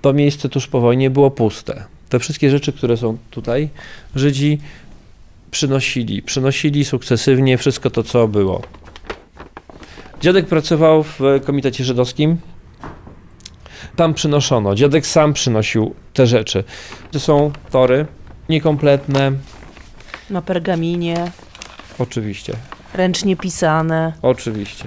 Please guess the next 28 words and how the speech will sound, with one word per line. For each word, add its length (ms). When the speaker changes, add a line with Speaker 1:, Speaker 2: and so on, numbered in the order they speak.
Speaker 2:
Od 260
prawej 760
do 140
lewej 340
strony. 560
Speaker 1:
Piórko. 460
Speaker 2:
Do 100
pisania 480
tory. 420
Gęsie. 560
Speaker 1:
Tora 240
pisana 480
do 140
tej 160
pory 300
jest 380
piórem 340
gęsim. 480
Po 140
to, 200
żeby 360
nie 160
było 640
metalowej 380
starówki. 440
Bo 360
to 140
by 440